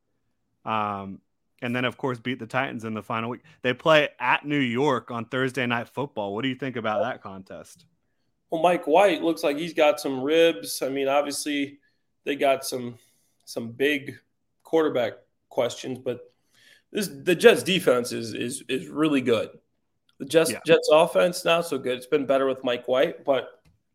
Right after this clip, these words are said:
Speaker 2: I mean, I think that that's a game they can win. I don't
Speaker 1: Yeah.
Speaker 2: think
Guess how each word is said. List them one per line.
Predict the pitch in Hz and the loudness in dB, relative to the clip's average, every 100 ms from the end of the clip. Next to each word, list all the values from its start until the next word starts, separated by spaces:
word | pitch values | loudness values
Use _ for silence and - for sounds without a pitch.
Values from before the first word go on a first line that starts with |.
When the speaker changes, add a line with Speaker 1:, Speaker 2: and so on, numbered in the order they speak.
| _ _ _ _ _ _ | _ _ _ _ _ _
Speaker 2:
I | 196 | -6
mean, | 156 135 131 131 _ _ _ _ _ _ _ _ _ _ _ | -2 -2 -4 -10 _ _ _ _ _ _ _ _ _ _ _
I | 143 | 0
think | 139 143 139 135 | 2 -2 -2 -2
that | 131 131 | -2 0
that's | 131 131 | -4 -4
a | |
game | 135 131 131 | -4 -2 -2
they | 127 | -4
can | 127 113 | -6 -4
win. | 143 160 165 160 - _ _ _ _ _ _ _ _ _ _ _ | 0 0 0 -8 -20 _ _ _ _ _ _ _ _ _ _ _
I | 139 | -4
don't | 135 131 | -4 -2
Speaker 1:
Yeah. | 139 | -2
Speaker 2:
think | 131 | -2